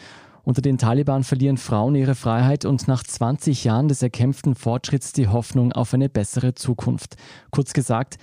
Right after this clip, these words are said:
wohl niemand von uns will jemals in so eine Situation kommen. Doch anstatt jenen tausenden Menschen, die sich nun auf der Flucht befinden, proaktiv Hilfe anzubieten,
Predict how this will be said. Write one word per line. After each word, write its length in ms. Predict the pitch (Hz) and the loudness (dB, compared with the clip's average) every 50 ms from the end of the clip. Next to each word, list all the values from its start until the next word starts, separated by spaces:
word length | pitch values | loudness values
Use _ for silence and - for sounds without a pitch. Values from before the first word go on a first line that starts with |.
| - - - - - - - | -20 -20 -20 -20 -14 -6 0
wohl 140 | 127 123 120 | 0 2 4
niemand 360 | 120 123 147 165 156 120 - | 4 4 4 4 2 2 0
von 140 | - 127 - | -2 -2 0
uns 280 | - 123 120 - - | 0 0 0 0 0
will 100 | 120 110 | 0 0
jemals 480 | 113 110 113 117 120 120 117 117 113 - | 2 2 2 4 4 2 2 0 0 0
in 160 | - 139 120 | 0 0 2
so 140 | - 113 110 | 2 2 2
eine 160 | 110 113 107 | 2 2 2
Situation 680 | - 123 110 - 127 131 123 - - 110 104 107 104 - | 2 0 0 2 0 0 0 0 -2 0 0 0 0 -2
kommen. 500 | - 104 107 107 98 87 73 - - - _ _ _ _ _ - - - - - - - - | -2 0 2 2 2 0 -2 -4 -8 -16 _ _ _ _ _ -20 -20 -20 -20 -20 -20 -8 -2
Doch 160 | - 127 110 | -2 0 2
anstatt 380 | 143 143 131 - - 143 - - | 2 0 0 0 0 -2 -2 -2
jenen 360 | - 117 123 147 175 175 156 | 0 2 2 2 2 0 2
tausenden 540 | - 131 127 139 151 156 175 151 135 139 123 | 2 2 2 2 2 2 2 2 2 2 2
Menschen, 380 | 120 117 131 160 - - 156 127 | 2 2 2 0 0 2 2 2
die 100 | 127 120 | 2 2
sich 260 | - 131 117 - - | 0 0 0 0 0
nun 280 | 123 123 131 160 170 | 2 2 4 4 2
auf 160 | 147 127 123 - | 2 0 0 0
der 160 | - 135 113 | -2 -2 -2
Flucht 380 | - - 127 139 175 - - | 0 0 0 0 0 0 -2
befinden, 500 | - 139 120 - 143 143 131 - 151 123 - | -2 -2 0 2 0 0 2 2 0 0 0
proaktiv 680 | - - - 120 131 151 156 - - - 143 127 - - | -2 -2 0 0 0 0 -2 -2 -2 0 0 0 0 -2
Hilfe 340 | 101 135 185 - - - - | -2 -2 -2 -2 -2 -4 -2
anzubieten, 640 | - 131 127 - 143 120 131 131 127 - 151 135 | 0 0 0 0 0 0 0 0 2 2 0 0